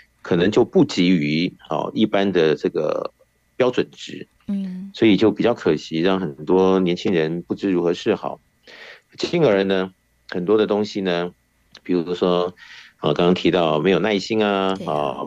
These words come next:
Speaker 1: 不能承担压力啊，啊，不能解决问题啊，不能面对现实啊，这些都来了。所以小时候的这个家庭教育也好，学校教育也好，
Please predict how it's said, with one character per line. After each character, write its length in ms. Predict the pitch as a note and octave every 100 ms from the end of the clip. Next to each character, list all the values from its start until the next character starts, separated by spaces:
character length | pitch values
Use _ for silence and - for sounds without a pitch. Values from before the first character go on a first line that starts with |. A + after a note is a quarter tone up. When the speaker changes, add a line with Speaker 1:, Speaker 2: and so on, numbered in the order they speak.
| -
Speaker 1:
不 80 | -
能 100 | F#2
承 160 | F2
担 120 | F#2 G#2
压 180 | G#2+
力 200 | A2 A2+
啊， 360 | G#2+ G2+ G2 G2 _ _ _ -
啊， 120 | E2+
不 120 | -
能 140 | G#2+
解 140 | A2 F#2+
决 120 | G2+
问 240 | B2 C#3+
题 180 | B2 G#2
啊， 160 | G2+ G2+
不 120 | -
能 160 | G#2 G#2+
面 140 | B2
对 100 | A#2
现 240 | A2+ D#3 A#2+
实 180 | -
啊， 280 | E2 F2 F2+ -
这 100 | -
些 180 | G2+ G#2
都 180 | G#2 C#3+
来 200 | G2+ D2
了。 120 | D2 _ _ _ _ - - _
所 140 | - A#2
以 220 | G#2+ G2+
小 260 | - G2
时 160 | F2+ A#2
候 140 | B2+
的 340 | G2+ F#2 F2 E2+
这 160 | G2+
个 600 | F#2+ E2 D#2+ D2+ D2+ D2 D2 _ _ _ _ -
家 140 | D3
庭 160 | D3 A2+
教 200 | A#2 G#2+
育 60 |
也 140 | F2+ F2+
好， 300 | F2 C2+ C#2+
学 180 | - G2+
校 140 | A2+
教 160 | G#2 F2+
育 80 |
也 160 | D#2+ E2
好， 240 | E2+ -